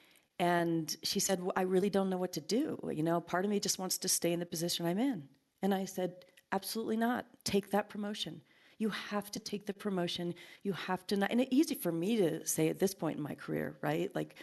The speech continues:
forget being likable. But I think most women who have made it and who are, you know, in the C-suite in tech or in, um,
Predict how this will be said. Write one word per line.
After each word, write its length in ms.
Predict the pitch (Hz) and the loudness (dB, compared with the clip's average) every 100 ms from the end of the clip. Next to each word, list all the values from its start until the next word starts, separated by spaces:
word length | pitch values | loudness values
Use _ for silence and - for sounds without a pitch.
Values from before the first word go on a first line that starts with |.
| - | -16
forget 340 | - 165 185 180 | -4 -2 0 0
being 140 | 160 | 0
likable. 560 | 151 214 175 - - - - - - - | 0 -2 -4 -4 -8 -16 -20 -20 -18 -4
But 440 | 156 185 175 - - - _ _ | 0 2 2 0 -6 -20 _ _
I 140 | 185 202 | -2 -2
think 520 | - - 247 311 - | -4 -2 2 2 0
most 540 | 190 190 247 254 - | 0 2 2 0 -2
women 360 | 190 262 214 185 | 2 2 2 -2
who 200 | 165 180 | -2 -4
have 160 | 175 170 | -2 -2
made 400 | 175 180 226 220 | 2 4 4 4
it 280 | 175 170 - | 4 2 -2
and 160 | 170 | -4
who 320 | 156 180 175 170 | -2 -2 0 2
are, 360 | 165 160 160 - - - _ _ | 2 0 -2 -8 -20 -20 _ _
you 100 | 170 | -4
know, 260 | 156 151 156 170 | 0 0 -2 2
in 160 | 269 | 4
the 80 | 294 | 4
C-suite 640 | - 339 339 - 170 - - | 2 0 0 -4 -2 -2 -2
in 160 | 165 | -2
tech 320 | - 160 - - - | 0 -2 -4 -8 -2
or 260 | 160 160 | 2 2
in, 560 | - 160 165 156 160 160 - _ - | 0 -4 -4 -4 -4 -8 -16 _ -8
um, 320 | 160 156 | -4 -4